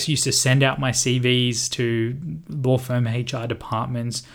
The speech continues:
on a regular basis with, you know, an updated C V, updated transcript,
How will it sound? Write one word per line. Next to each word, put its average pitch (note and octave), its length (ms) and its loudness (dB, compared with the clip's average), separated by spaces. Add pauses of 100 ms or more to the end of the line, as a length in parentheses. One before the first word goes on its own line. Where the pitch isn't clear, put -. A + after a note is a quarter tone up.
(200)
on B2+ 120 4
a C3 60 6
regular C#3+ 360 6
basis C3 580 0
with, A#2+ 260 -6
you B2+ 140 -6
know, A#2 120 -4
an B2 100 -4
updated A#2+ 600 -4
C - 220 -6
V, A2+ 80 -2
updated A#2 440 -4
transcript, A#2+ 680 0